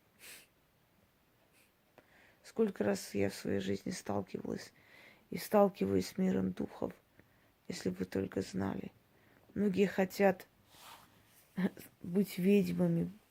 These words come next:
не имея ничего, никаких задатков. Просто лезть в колдовство, не, не представляя, насколько это страшный мир, и какие силы здесь взаимодействуют, какие силы здесь,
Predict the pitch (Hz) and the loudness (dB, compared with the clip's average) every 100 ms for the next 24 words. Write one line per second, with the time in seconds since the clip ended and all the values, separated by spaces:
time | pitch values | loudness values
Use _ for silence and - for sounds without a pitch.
0 | _ _ - 180 190 190 190 185 180 185 | _ _ -2 2 4 6 6 6 6 2
1 | - - 180 170 180 175 - - - - | 0 -4 -2 0 0 -2 -6 -6 -6 -4
2 | - - - - - - _ _ - 196 | -6 -4 -6 -6 -12 -16 _ _ -20 -20
3 | - _ _ _ _ - - 190 - - | -20 _ _ _ _ -4 0 0 0 -2
4 | 175 185 185 - - - - - 80 - | 2 4 2 0 -8 -4 -2 -2 -4 -8
5 | - 67 - - 175 185 _ - 185 190 | -10 -8 -8 -4 -4 -4 _ -2 -2 0
6 | 196 196 - 196 185 190 180 180 185 - | -2 -2 2 2 4 2 2 0 -4 -6
7 | 185 185 - - - - - - - - | -6 -4 -6 -4 -6 -8 -12 -20 -20 -16
8 | - - - - _ _ - - 196 214 | -18 -18 -20 -20 _ _ -18 -4 -2 0
9 | - 190 190 185 180 180 - _ _ _ | -2 0 2 4 2 0 -6 _ _ _
10 | _ _ - - - 180 - - 190 - | _ _ -8 -8 -4 -6 -4 -4 -4 -4
11 | 196 180 180 180 - 185 - _ _ _ | -2 2 0 0 -4 -4 -10 _ _ _
12 | _ 175 180 175 180 185 185 - - - | _ -2 0 0 -2 -4 -4 -8 -16 -10
13 | 185 - 185 - - 190 185 - 190 | -10 -8 -10 -8 -4 -4 -4 -6 -6